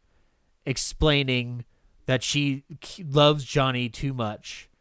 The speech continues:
to, to turn him in,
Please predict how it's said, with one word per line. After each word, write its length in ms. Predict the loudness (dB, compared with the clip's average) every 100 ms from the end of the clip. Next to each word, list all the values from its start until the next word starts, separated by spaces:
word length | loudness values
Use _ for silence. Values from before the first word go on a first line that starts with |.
| _ _ _ _ _ -10
to, 540 | 0 2 2 0 -6 -16 _ _ -20 _ _ _ _ -18 -8
to 120 | -2
turn 240 | 0 0 0
him 100 | -2
in, 280 | -8 -12